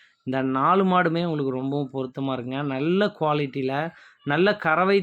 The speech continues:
திறன்ல மாடுகள் அனைத்துமே விற்பனைக்கு வந்துருங்க. இந்த மாட்டுக்கான கறவை திறன் அப்படின்னு பார்த்தோம்னா, ஒரு நாளைக்கு இருபது லிட்டர் வரைக்கும் கறவை எடுத்துக்கலாம் அப்படின்னு தெரிவிக்கிறாங்க. குறைந்தபட்சமா ஒரு பதினெட்டு லிட்டராவது மாடு கறக்கும் அப்படின்னு சொல்றாங்க.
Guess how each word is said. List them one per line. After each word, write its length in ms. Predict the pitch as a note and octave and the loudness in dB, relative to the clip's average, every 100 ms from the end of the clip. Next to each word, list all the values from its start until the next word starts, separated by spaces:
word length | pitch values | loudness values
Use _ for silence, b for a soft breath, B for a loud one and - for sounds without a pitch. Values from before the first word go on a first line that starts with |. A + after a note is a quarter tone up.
| E3 | 2
திறன்ல 300 | D#3 D3+ D#3 | 0 0 0
மாடுகள் 400 | C#3 C3+ C#3 C#3+ | 0 0 0 -2
அனைத்துமே 480 | C3+ C3+ C3 C#3 C#3+ | -2 -4 -4 -6 -4
விற்பனைக்கு 500 | C3 A#2+ C3+ C3+ B2+ | -6 -10 -8 -8 -6
வந்துருங்க. 340 | B2 B2 B2 C3 E3+ - B B B | -10 -8 -8 -6 -8 -10 B B B
இந்த 160 | E3+ | 2
மாட்டுக்கான 500 | F#3+ A3+ A3 G#3 G3 | 4 4 2 2 0
கறவை 400 | E3+ D#3+ F3+ F#3+ | 2 2 4 2
திறன் 260 | E3 F3 E3 | 2 0 2
அப்படின்னு 360 | C#3 C#3 D#3 C#3+ | 0 0 -2 0
பார்த்தோம்னா, 480 | C#3+ C3+ C#3+ C#3+ D#3 | 0 0 0 0 0
ஒரு 160 | C#3+ | 0
நாளைக்கு 520 | C#3 D#3 F#3+ D#3+ F3+ D#3 | 2 2 2 0 -2 0
இருபது 460 | F3+ G#3+ A3 G3 | 2 4 4 4
லிட்டர் 340 | F#3 E3 G3 E3 | 2 0 2 2
வரைக்கும் 320 | D3 D#3+ E3+ | 2 0 -2
கறவை 280 | D#3 D3+ D#3+ | 0 2 2
எடுத்துக்கலாம் 440 | D#3 C#3 C#3 C3+ | 0 -4 -6 -4
அப்படின்னு 240 | B2+ C3 B2+ | -4 -6 -4
தெரிவிக்கிறாங்க. 560 | C#3 C#3 C3 C3 C3 D3 F#3+ B B B B | -4 -4 -4 -4 -2 0 -2 B B B B
குறைந்தபட்சமா 800 | - F#3 G#3+ G#3+ F#3 F#3+ - G#3 | 0 2 4 2 2 0 0 2
ஒரு 180 | F#3+ C#3+ | 2 0
பதினெட்டு 600 | - E3 G3 A#3 F3+ - | 2 4 4 2 2 2
லிட்டராவது 600 | F#3 E3 D#3 E3 D#3 F3 E3 | 2 2 2 2 4 4 2
மாடு 320 | C#3+ D3+ D3+ | 2 2 0
கறக்கும் 440 | D3 C#3 C3+ C#3 | 0 0 0 -4
அப்படின்னு 280 | B2+ C3+ B2+ | -4 -4 -6
சொல்றாங்க. 380 | C#3 B2 C3 C3+ | -8 -6 -6 -6